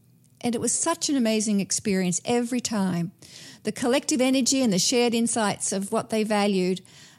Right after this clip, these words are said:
um, and the evidence from the past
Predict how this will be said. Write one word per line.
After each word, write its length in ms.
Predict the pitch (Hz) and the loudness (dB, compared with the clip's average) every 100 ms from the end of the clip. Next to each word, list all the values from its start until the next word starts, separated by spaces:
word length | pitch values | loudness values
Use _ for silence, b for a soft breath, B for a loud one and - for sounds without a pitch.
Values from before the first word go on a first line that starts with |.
| B | B
um, 260 | 196 185 185 | -2 0 0
and 140 | 190 | 0
the 160 | 180 - | 0 0
evidence 460 | 262 254 254 247 - | 0 0 0 -2 -2
from 400 | 202 170 156 - | -2 0 0 -2
the 140 | - | -6
past 680 | - 254 240 240 233 - | -6 -2 0 0 -2 -6